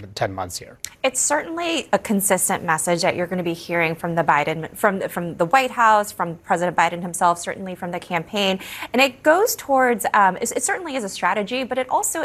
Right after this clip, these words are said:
Speaker 2: is, if you talk to anybody close to Biden, it is who Biden is at the core. He truly believes this is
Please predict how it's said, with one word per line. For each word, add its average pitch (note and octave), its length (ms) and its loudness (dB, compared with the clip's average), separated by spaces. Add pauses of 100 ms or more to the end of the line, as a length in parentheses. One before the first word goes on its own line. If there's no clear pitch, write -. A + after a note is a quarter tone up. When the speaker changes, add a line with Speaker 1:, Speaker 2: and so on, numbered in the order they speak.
Speaker 2:
is, A3 300 0
if E3+ 140 -6
you F3 60 -4
talk E3+ 200 -4
to - 140 -6
anybody F#3 800 0
close F#3+ 420 -2
to G3+ 100 -2
Biden, F3+ 420 2
it A3 160 -2
is C4+ 240 -4
who B3+ 440 -4
Biden F#3+ 520 0
is E3 260 0
at - 160 -4
the F3 80 -6
core. E3+ 320 2
He G3 200 -4
truly C#4+ 520 -2
believes F3 480 0
this F3 220 0
is E3 200 4